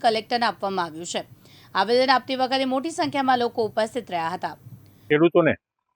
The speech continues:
Speaker 2: ખેતીનું જે ધિરાણ ત્રણ લાખ રૂપિયા સુધી મળતું હતું, એના પાંચ લાખ રૂપિયા બજેટની અંદર જોગવાઈ કરવામાં આવી છે. રાજ્ય, કેન્દ્રના, અ, નિર્મલા સીતારામ દ્વારા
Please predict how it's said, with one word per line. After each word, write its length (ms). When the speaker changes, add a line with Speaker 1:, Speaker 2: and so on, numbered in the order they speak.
Speaker 2:
ખેતીનું 360
જે 80
ધિરાણ 300
ત્રણ 300
લાખ 180
રૂપિયા 240
સુધી 240
મળતું 240
હતું, 220
એના 200
પાંચ 240
લાખ 220
રૂપિયા 360
બજેટની 380
અંદર 200
જોગવાઈ 360
કરવામાં 420
આવી 180
છે. 60
રાજ્ય, 540
કેન્દ્રના, 520
અ, 80
નિર્મલા 400
સીતારામ 540
દ્વારા 280